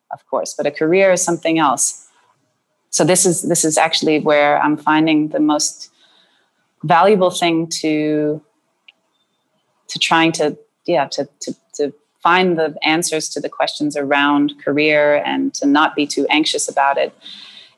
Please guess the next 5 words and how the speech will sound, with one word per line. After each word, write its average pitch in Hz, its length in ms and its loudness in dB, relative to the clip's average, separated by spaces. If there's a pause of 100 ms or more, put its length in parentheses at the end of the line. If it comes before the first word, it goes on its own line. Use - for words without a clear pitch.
is 135 680 0 (160)
through 135 580 -2 (600)
being 240 380 4
with 156 200 -2 (160)
myself, 185 520 0